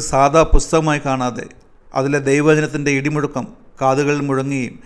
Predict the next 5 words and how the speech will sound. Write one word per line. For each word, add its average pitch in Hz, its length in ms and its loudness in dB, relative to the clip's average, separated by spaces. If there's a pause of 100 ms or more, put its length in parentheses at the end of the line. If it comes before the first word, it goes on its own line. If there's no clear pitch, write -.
(320)
അതിലടയിരിക്കുന്ന 151 840 0 (680)
ദൈവരഹസ്യങ്ങൾ 143 920 -2 (400)
കാണാനും 143 480 0
ശ്രവിക്കാനും 151 500 -2
കഴിയുന്നെങ്കിൽ 127 500 -4